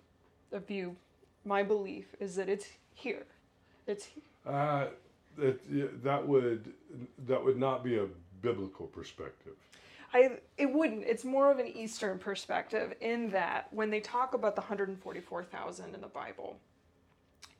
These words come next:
Speaker 1: if you look at the human body and the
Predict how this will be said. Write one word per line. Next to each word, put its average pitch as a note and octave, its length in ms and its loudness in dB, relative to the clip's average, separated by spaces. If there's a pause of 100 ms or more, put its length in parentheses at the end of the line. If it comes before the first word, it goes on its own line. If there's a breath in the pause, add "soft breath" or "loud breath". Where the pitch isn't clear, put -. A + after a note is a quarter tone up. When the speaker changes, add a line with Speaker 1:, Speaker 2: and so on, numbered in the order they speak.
(120)
Speaker 1:
if A#3+ 260 4
you A3+ 220 -4
look B3+ 480 -2
at F3+ 360 -6 (380 loud breath)
the G3+ 180 -8
human A3+ 560 -6
body F3 540 -6 (380 loud breath)
and G3 440 -4 (260)
the F#3+ 340 -6